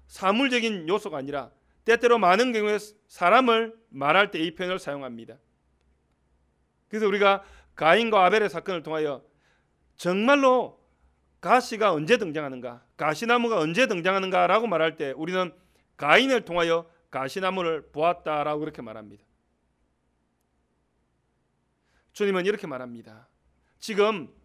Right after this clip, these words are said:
내 마음 문 앞에 죄가 웅크리고 있다"라고 말합니다.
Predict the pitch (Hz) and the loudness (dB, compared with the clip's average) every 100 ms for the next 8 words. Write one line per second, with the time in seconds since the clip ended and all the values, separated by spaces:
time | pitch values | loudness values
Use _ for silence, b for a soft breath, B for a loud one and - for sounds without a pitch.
0 | _ 131 165 233 165 131 170 302 240 165 | _ -6 -2 -2 -4 -2 0 0 -2 -4
1 | - 139 123 - 135 139 196 - _ _ | -6 -10 -12 -10 -8 -2 -2 -4 _ _
2 | 156 147 240 170 160 147 139 160 185 113 | -8 -6 -6 -8 -8 -6 -4 -4 -8 -14
3 | 110 104 _ | -18 -20 _